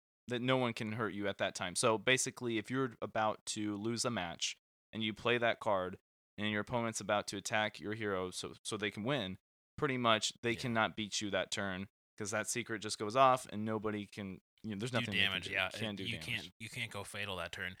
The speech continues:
Speaker 2: The,
Speaker 1: Right.
Speaker 2: the number, I, it's probably only, like, four or five times that's happened to me where I've been playing against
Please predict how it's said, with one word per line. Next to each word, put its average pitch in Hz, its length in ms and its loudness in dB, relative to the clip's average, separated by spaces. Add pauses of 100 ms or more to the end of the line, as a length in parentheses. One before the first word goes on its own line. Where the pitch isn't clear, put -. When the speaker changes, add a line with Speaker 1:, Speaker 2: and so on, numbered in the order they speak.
(320)
Speaker 2:
The, 151 240 -2
Speaker 1:
Right. - 280 -12
Speaker 2:
the 139 240 -2
number, 202 680 6 (720)
I, 147 180 2
it's - 180 -4 (100)
probably 226 520 6
only, 160 320 4
like, 139 200 2
four 139 320 2
or 135 60 0
five 123 340 -2
times 147 500 -2
that's 156 240 0
happened 165 300 2
to 170 60 0
me 175 260 0 (240)
where 117 120 2
I've 151 140 8
been 143 140 0
playing 147 480 4
against 117 480 0